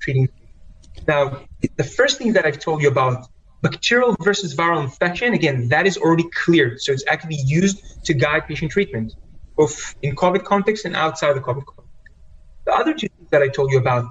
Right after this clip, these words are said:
severity, predicting severity or identifying early severe outcome, and being able to do personalized treatment of covid, these are things that are a, a, under investigation and are only done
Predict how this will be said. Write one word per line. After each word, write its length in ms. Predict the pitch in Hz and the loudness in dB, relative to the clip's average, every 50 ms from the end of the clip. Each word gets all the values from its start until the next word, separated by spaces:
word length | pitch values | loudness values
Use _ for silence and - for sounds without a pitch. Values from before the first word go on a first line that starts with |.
| - - - - | -12 -20 -16 -12
severity, 760 | - - - - 147 131 127 117 151 170 196 208 175 127 120 | -10 -8 -4 0 2 2 4 4 4 4 4 4 2 0 -4
predicting 420 | 117 - 135 135 160 170 - 220 214 | -6 -6 -4 -2 -2 0 0 0 0
severity 560 | - - 156 135 156 165 160 127 117 117 117 - - | 0 0 0 2 2 2 2 0 -2 -6 -6 -6 -4
or 180 | 123 120 - | -4 -2 0
identifying 560 | 120 131 127 147 160 175 175 170 165 151 147 147 | 0 0 0 0 0 0 -2 -2 -4 -6 -4 -2
early 440 | - 139 147 156 156 156 156 151 - - - - - - | 0 0 2 2 2 0 0 -2 -6 -12 -20 -20 -20 -14
severe 420 | - - - 131 131 147 156 147 - | -6 -2 -2 0 2 2 2 2 2
outcome, 500 | 131 151 170 170 - - 120 113 113 113 - - _ _ - - - _ - | 2 0 0 -2 -4 -8 -8 -8 -8 -8 -12 -18 _ _ -20 -20 -8 _ 0
and 480 | 147 147 151 147 143 143 147 131 - - _ _ - | 2 2 4 4 2 2 0 -4 -10 -12 _ _ -4
being 160 | - 156 156 - | 0 0 2 2
able 200 | - 175 180 196 | 2 2 2 0
to 100 | 185 147 | -2 -4
do 200 | 135 170 - - | -4 -4 -4 -6
personalized 1080 | - - - - - 208 220 214 - 226 220 202 180 165 156 156 151 147 135 131 - - - - _ _ _ _ _ | -10 -16 -6 0 2 2 2 2 0 0 0 2 2 2 2 2 0 -2 -6 -10 -12 -16 -20 -20 _ _ _ _ _
treatment 600 | - - - - 196 254 - 277 214 147 139 135 135 | -10 -6 -2 0 0 0 2 2 2 2 2 0 -4
of 140 | 131 135 - | -6 -4 0
covid, 360 | 151 143 139 151 160 151 - _ _ _ - - - | 0 0 0 0 -4 -6 -8 _ _ _ -18 -4 0
these 200 | 196 214 214 202 | 2 2 4 4
are 80 | 185 | 2
things 500 | 165 - - - - 180 180 180 170 151 | 0 -2 -6 -2 0 2 4 2 2 2
that 180 | 143 143 143 139 | 2 2 2 4
are 300 | 135 131 135 131 - - - | 2 2 0 -2 -4 -4 0
a, 120 | 127 131 131 131 131 131 131 - 131 | 2 4 4 4 4 2 2 2 2
a, 200 | 131 127 131 - - | 2 2 0 -2 -4
under 240 | 147 156 156 151 135 | -4 -2 0 0 -2
investigation 760 | 135 139 123 127 123 - - 127 127 156 175 180 180 226 196 | 0 0 0 0 -2 -2 0 0 2 2 2 2 2 2 2
and 100 | 165 151 | 4 4
are 160 | 143 139 - - | 2 2 2 2
only 260 | 156 170 180 180 170 | 4 4 6 6 4
done 400 | 139 127 147 156 156 156 - 123 | 4 2 2 2 2 0 -2 -4